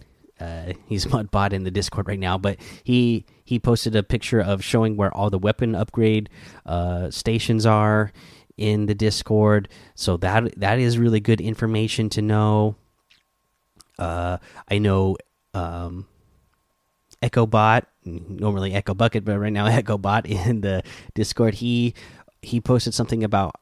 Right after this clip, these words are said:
uh, you know, a little bit more detail. It looks like it's from Polygon dot com, but a little bit more details on how the,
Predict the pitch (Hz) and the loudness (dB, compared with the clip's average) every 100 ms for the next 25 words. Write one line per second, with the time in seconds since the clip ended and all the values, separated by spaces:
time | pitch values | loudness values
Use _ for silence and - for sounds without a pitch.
0 | _ 95 90 85 82 85 110 107 98 117 | _ -10 -8 -6 -8 -8 -2 0 2 2
1 | 117 113 110 107 98 - 110 - 110 107 | 2 2 2 0 0 -4 -6 -2 0 0
2 | - 110 - 117 117 - 107 95 98 - | 0 -2 -2 -4 -2 -2 -4 -4 -4 -2
3 | 104 107 101 101 104 104 - 104 104 92 | -2 0 0 0 0 0 -2 -2 0 -2
4 | 101 101 98 98 101 95 101 98 101 101 | 0 0 0 0 -2 -2 -6 -4 -2 0
5 | 104 - - - - 90 85 95 95 95 | -2 -6 -16 -20 -8 -6 -4 -2 0 0
6 | 95 - - - - - 95 90 90 90 | -2 -6 -14 -20 -18 -6 -4 -4 -4 -4